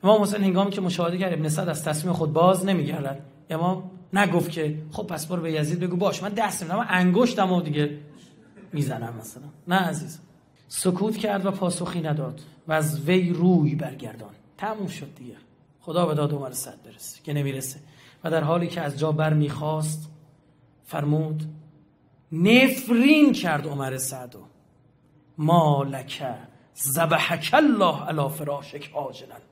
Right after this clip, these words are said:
تو را چه می‌شود؟ خدا تو رخت خوابت بکشدت. امام معصوم نفرینش کرد. رفتم هم دست دادن. داره فوش می‌ده امام حسین به طرف. داره نفرینش می‌کنه.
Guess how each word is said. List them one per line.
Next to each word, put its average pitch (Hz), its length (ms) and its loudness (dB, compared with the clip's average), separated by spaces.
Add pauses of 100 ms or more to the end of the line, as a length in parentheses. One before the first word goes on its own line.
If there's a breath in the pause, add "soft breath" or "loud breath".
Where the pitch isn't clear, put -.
(280)
تو - 120 -4
را 160 200 0
چه - 220 -4
می‌شود؟ 143 600 -8
خدا 208 560 6
تو - 180 -2
رخت 175 280 0
خوابت 147 360 -6
بکشدت. - 800 -16 (500 soft breath)
امام 196 400 8
معصوم 214 680 4
نفرینش 156 440 -4
کرد. - 220 -18 (140)
رفتم 151 320 -8
هم 151 160 -2
دست 165 380 -2
دادن. 156 280 -4 (840 soft breath)
داره 185 140 2
فوش 302 400 6
می‌ده 233 120 6
امام 208 120 8
حسین 175 180 2
به 143 60 -2
طرف. 123 240 -8 (760 soft breath)
داره 247 240 6
نفرینش 247 420 6
می‌کنه. 165 340 -2